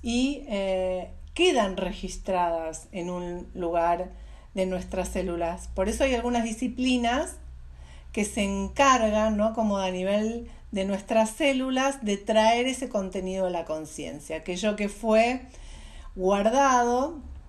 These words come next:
y en principio podemos <clears throat> pensar que fue quizás reprimido, por eso nosotros no lo tenemos, eh, presente, tan presente en la conciencia.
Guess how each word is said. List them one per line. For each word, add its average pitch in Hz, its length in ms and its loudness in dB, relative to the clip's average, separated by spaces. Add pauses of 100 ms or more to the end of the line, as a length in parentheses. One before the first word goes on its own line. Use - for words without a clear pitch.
(120)
y 269 400 0 (840)
en 208 220 0
principio 226 420 0
podemos 233 500 2 (680)
<clears throat> 349 360 10
pensar 220 560 4
que 214 140 -2
fue 220 320 2
quizás 214 320 -2
reprimido, 220 920 2 (140)
por 190 140 -4
eso 208 240 -2
nosotros 196 400 -2
no 190 160 -2
lo 185 100 -4
tenemos, 185 480 -4 (160)
eh, 165 380 -6
presente, 208 1000 0 (140)
tan 190 200 -2
presente 185 540 -4
en 180 100 -4
la 160 120 -6
conciencia. 143 840 -10